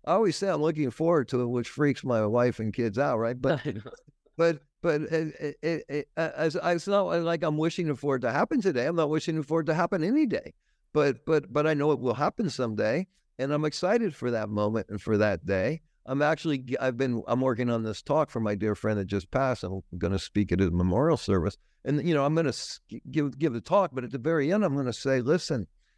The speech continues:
Speaker 1: you know, I know there's many of you who believe that, you know, he's up in heaven, the pearly gates, uh, playing golf, perhaps, or with his loved ones, or perhaps he's just here watching this service, and he,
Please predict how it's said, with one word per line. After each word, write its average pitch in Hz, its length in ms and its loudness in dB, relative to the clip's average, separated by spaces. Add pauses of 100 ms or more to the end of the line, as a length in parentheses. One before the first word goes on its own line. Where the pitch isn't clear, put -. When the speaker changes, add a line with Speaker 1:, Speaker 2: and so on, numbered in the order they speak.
Speaker 1:
you 131 120 -2
know, 131 280 0 (220)
I 135 100 0
know 156 180 4
there's 165 220 2
many 139 300 2
of 135 120 0
you 123 220 0
who 127 160 -2
believe 117 540 2
that, 104 180 2
you 113 140 0
know, 107 140 0
he's 120 220 0
up 120 280 0
in 117 120 2
heaven, 120 520 2
the 113 60 -2
pearly 123 380 2
gates, 113 520 0
uh, 120 140 -2 (280)
playing 123 300 2
golf, 117 320 2
perhaps, 117 680 -2
or 120 240 -2 (240)
with 117 200 0
his 117 180 2
loved 113 220 2
ones, 127 200 -2
or 190 80 2
perhaps 160 440 0
he's 160 200 -2
just 147 200 -2
here 156 320 4
watching 131 500 0
this 127 160 -2
service, 139 500 0
and 113 140 2
he, 104 120 -2